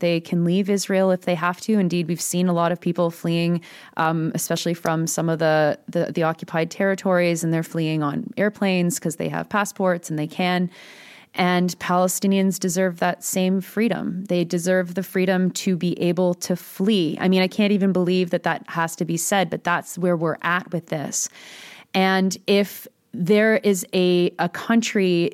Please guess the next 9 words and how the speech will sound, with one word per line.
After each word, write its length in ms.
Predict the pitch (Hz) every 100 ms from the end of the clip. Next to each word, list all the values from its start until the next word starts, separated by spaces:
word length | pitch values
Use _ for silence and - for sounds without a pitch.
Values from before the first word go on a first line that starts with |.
| 175
who, 400 | 185 180 170 - - -
uh, 180 | 156 156
is 140 | 160
governed 580 | 143 185 185 208 196 170
by 340 | 165 160 160 165
a 140 | 165
far 840 | 160 - - 190 208 220 220 220
right, 720 | - 170 165 175 175 175 170 -
ideological, 1200 | 185 190 214 220 190 170 165 - - 170 165 165